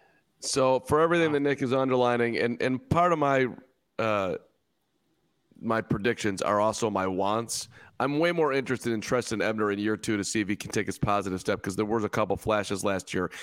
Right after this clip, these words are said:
Speaker 1: So I, I have Ebner on there too. I have Homer not making the roster, and I've got five: Foreman, Herbert, Johnson,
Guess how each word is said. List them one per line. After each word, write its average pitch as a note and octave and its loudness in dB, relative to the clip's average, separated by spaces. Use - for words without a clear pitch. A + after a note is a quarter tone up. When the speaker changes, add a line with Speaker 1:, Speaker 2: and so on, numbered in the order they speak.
Speaker 1:
So A2+ 0
I, C3 2
I - 2
have D3 2
Ebner C3+ 0
on B2+ 0
there A#2+ 2
too. A2+ 0
I G#2 0
have G#2+ -2
Homer A2+ -2
not A2 -2
making G#2+ -2
the G2+ -2
roster, G2+ 0
and F#2+ 0
I've G2 -2
got G2+ -2
five: F2 -2
Foreman, A2 0
Herbert, G2 0
Johnson, F#2 -2